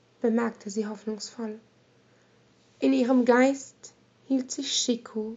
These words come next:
ihre Rolle vor Augen. Als Prophetin war es ihr Schicksal,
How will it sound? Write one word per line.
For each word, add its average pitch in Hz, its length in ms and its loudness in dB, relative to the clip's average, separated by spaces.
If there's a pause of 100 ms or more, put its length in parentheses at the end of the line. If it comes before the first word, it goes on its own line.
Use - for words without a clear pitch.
(120)
ihre 247 280 0
Rolle 233 300 -2
vor 220 320 -12
Augen. 196 420 -6 (1200)
Als 233 180 2
Prophetin - 920 0 (220)
war 233 240 4
es - 160 -2
ihr 254 180 2
Schicksal, 240 640 0